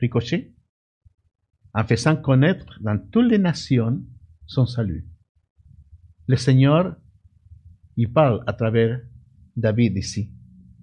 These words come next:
Et il dit, « Les peuples te louent, ô Dieu,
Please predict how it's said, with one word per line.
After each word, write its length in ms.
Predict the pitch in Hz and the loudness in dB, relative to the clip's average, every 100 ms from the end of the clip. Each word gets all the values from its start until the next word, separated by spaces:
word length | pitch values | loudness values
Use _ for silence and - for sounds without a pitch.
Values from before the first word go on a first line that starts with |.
| - - _ - - - - _ _ _ _ _ | -20 -20 _ -20 -20 -20 -20 _ _ _ _ _
Et 640 | 127 127 127 120 117 110 104 104 - _ _ _ _ _ _ _ _ _ - | 2 4 6 6 4 2 -2 -6 -16 _ _ _ _ _ _ _ _ _ 0
il 120 | 131 | 0
dit, « 640 | 151 147 131 123 107 - - _ _ _ - | 2 4 4 2 -2 -10 -20 _ _ _ 0
Les 140 | 135 | 0
peuples 380 | 147 - 233 240 | 2 4 4 2
te 100 | - | 0
louent, 300 | 143 170 175 - | 0 2 0 2
ô 120 | 123 | 0
Dieu, 380 | 123 117 123 | 2 0 0